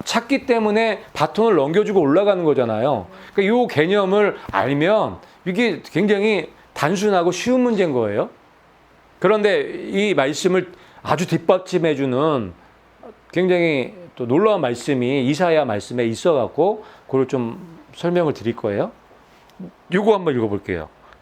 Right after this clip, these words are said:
시작. 그녀가 진통을 겪기 전에 해산하고 자기의 고통이 임하기 전에 사내 아이를 낳았으니. 이 말씀이 아주 기가 막힌 말씀이에요. 이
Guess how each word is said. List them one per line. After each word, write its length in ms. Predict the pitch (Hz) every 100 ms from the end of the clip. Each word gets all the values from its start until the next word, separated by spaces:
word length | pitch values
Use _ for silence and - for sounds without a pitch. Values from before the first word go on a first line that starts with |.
| -
시작. 680 | - 214 202 131 101 156 180 - - -
그녀가 480 | 170 220 208 208
진통을 500 | 196 190 185 190 202
겪기 280 | 165 160 180
전에 480 | 160 147 175 220 240 - 180
해산하고 840 | 208 214 214 196 156 196 233 - - -
자기의 400 | - 160 180 196
고통이 520 | 165 170 170 190 170
임하기 360 | 156 190 196 208
전에 440 | 175 165 220 240 - -
사내 440 | - 240 254 269
아이를 440 | 226 180 208 233 165
낳았으니. 1160 | 135 202 247 262 - - - 208 220 175 101 - _ _ _ _ - - _ _ _ _ _ _
이 220 | 160 220
말씀이 380 | 226 226 220 202
아주 180 | 165 175
기가 300 | 170 165 220
막힌 260 | 175 185
말씀이에요. 580 | 165 139 143 131 117 131 - - 156
이 320 | 208 175